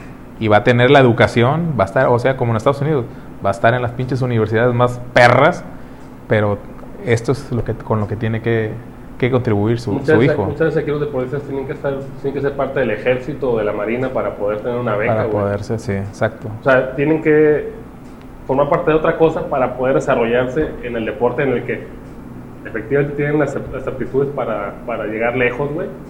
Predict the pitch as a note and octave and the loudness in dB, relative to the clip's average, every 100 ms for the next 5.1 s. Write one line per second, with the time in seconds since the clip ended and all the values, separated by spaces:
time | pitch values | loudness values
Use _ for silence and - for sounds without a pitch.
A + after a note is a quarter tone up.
0 | - B2+ B2 B2 C3+ A#2 G2 B2 A#2+ G#2+ | -10 -4 -2 -2 -2 -2 -2 0 0 0
1 | - - - - - - - - - - | -8 -12 -12 -14 -16 -18 -16 -16 -18 -10
2 | D3 E3 F3 E3 F3+ F3 D#3+ D#3 E3 D#3+ | -6 -4 -4 2 4 6 6 8 6 6
3 | D#3+ C#3 A#2 - - - - A#2+ A#2 A#2 | 2 2 0 -2 -10 -14 -8 -6 -4 -4
4 | A2+ - C3 C3 C#3 C3 C3+ A#2 G#2 G2+ | -4 -2 -2 2 2 2 0 -2 -2 -6